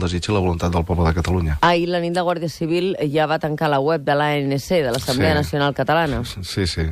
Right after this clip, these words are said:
Speaker 1: lamentable. Eh, volen posar portes al camp, eh, ho han intentat mil vegades, no sé quina és la, la pretensió, però tot això cada vegada ens carrega més de raons. Mentre hi ha un president, doncs, que diu,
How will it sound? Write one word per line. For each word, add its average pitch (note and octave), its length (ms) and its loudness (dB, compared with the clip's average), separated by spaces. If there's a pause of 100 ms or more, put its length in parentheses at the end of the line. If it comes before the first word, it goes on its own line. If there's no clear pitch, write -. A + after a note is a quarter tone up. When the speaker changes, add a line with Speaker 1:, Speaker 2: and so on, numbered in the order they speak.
(160)
Speaker 1:
lamentable. F#2+ 760 2 (520)
Eh, G2+ 240 0
volen G#2 240 2
posar G2 240 0
portes F#2 320 -2
al F2 160 0
camp, B2 440 0
eh, F#2 200 -2
ho F#2 120 0
han F#2 120 0
intentat F2+ 480 0
mil F#2+ 320 0
vegades, G2 400 2
no G2+ 100 -2
sé F2 180 -4
quina F2+ 200 0
és F2 160 -2
la, E2+ 240 2
la F#2+ 200 2
pretensió, F#2+ 640 0 (420)
però F#2+ 180 0
tot F#2+ 120 2
això F2 240 0
cada F#2 160 2
vegada F2+ 200 2
ens - 120 -4
carrega F2+ 320 0
més E2 160 0
de D#2+ 80 2
raons. F2+ 360 0
Mentre E2+ 220 0
hi E2+ 60 0
ha F2+ 80 2
un F2+ 80 -2
president, F2 540 0 (380)
doncs, F2 200 -2
que F#2+ 80 2
diu, F2 220 0